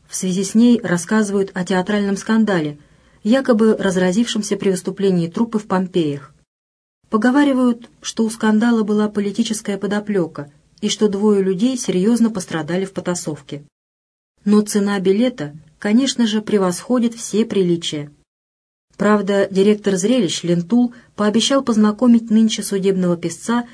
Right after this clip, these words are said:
с импресарио в зале дельфинов, так что надежда на бесплатный билетик ещё теплится. Любопытно,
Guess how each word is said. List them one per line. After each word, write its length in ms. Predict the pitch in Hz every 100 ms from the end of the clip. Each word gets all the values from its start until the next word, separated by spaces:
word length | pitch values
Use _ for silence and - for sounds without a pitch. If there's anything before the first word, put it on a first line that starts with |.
| _
с 140 | - 233
импресарио 760 | 214 202 196 240 240 220 214
в 140 | 196 180
зале 260 | 214 220
дельфинов, 640 | 202 220 - 185 147 139 - _ _ _ _
так 160 | - 202
что 160 | - 196
надежда 540 | 190 196 254 247 156
на 80 | 160
бесплатный 500 | 170 170 185 180 175
билетик 480 | 175 214 247 220 - _ -
ещё 280 | 185 - 185
теплится. 680 | 180 170 170 147 - 147 147 _ _ _ _ _
Любопытно, 720 | 196 202 233 233 - 165 147